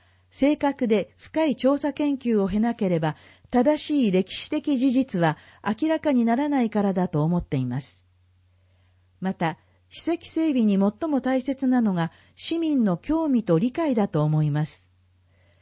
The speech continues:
発掘調査の見学や計画策定時の勉強会など、市民の皆さんが史跡整備に関わる機会を設け、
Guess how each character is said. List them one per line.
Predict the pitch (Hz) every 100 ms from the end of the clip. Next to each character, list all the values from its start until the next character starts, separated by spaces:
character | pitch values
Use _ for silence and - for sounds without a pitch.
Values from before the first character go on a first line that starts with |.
| _ _ _ -
発 | 220 -
掘 | - -
調 | 294 294
査 | 285 208
の | 175
見 | - 226 254
学 | 254 240 214
や | 190 170 - _ _
計 | - 294
画 | 294 285 -
策 | 262 254
定 | - 277
時 | 226 202
の | 175
勉 | 170 269
強 | 277 285 269
会 | 196 180
な | 170
ど、 | 156 147 _ _ _ _
市 | - 311
民 | 320
の | 277 247
皆 | 247 285
さ | 262
ん | 226
が | 196 180 - _ _
史 | - -
跡 | 330 -
整 | 320 320
備 | 247
に | 220 208
関 | 233 233 277
わ | 277
る | 202
機 | -
会 | - 233 190
を | 170
設 | 180 175
け、 | - 151